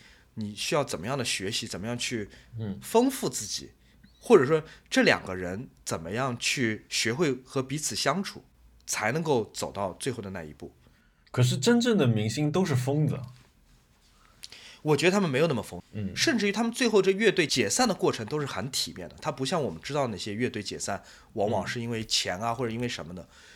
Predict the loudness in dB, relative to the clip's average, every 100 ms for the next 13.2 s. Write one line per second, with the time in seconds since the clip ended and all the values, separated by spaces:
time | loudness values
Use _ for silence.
0 | -10 -4 0 2 2 2 2 4 2 2
1 | 2 2 0 0 -2 -4 -8 -10 -12 -8
2 | -2 0 0 0 -2 2 2 2 -8 -16
3 | _ _ 2 2 2 -2 -2 -8 -4 -4
4 | -2 -6 -4 -4 -2 -6 -8 -8 -6 -2
5 | 0 -2 -2 -2 -2 0 0 -2 -6 -20
6 | -8 -2 2 2 2 -4 -10 -20 -16 -2
7 | 4 6 4 0 -10 -16 _ _ -2 0
8 | 2 4 6 6 4 -4 -6 -4 0 0
9 | 0 -2 -2 -6 _ -2 0 2 0 0
10 | 0 0 2 0 0 0 0 -2 0 0
11 | 0 2 2 0 -6 -6 -4 -6 -4 -6
12 | -8 -16 -20 _ _ -10 -2 0 2 0
13 | -4